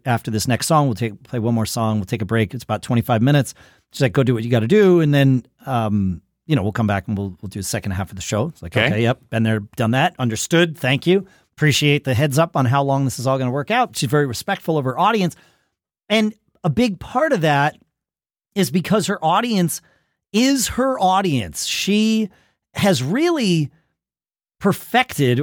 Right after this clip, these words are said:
Speaker 1: or continues to perfect this idea of being a creator for her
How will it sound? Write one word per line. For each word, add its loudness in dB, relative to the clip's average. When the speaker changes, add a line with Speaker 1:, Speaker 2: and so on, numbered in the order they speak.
Speaker 1:
or -4
continues 0
to 0
perfect -2
this 0
idea 2
of -2
being 2
a -4
creator -2
for 0
her -4